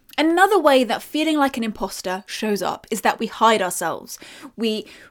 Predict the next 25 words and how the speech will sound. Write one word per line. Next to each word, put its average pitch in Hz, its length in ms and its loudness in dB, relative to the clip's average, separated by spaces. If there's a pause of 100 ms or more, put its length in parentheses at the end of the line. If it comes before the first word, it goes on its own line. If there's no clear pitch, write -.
we 226 440 -2 (140)
don't 320 240 4
let 302 240 -2
anybody 320 440 2
know 226 480 2 (160)
about 226 300 0
the 220 100 -2
amazing 277 600 2
thing, 196 340 -2
the 214 140 -4
amazing 277 500 0
education 233 580 -6
we 190 120 -2
are - 100 -4
offering 185 420 -8
our 180 80 -10
children. - 540 -10 (420)
We 226 80 -4
hide 208 380 2
it. - 320 -14 (220)
We 220 100 0
don't 269 220 6
let - 160 4
anybody 254 420 6
know 208 480 0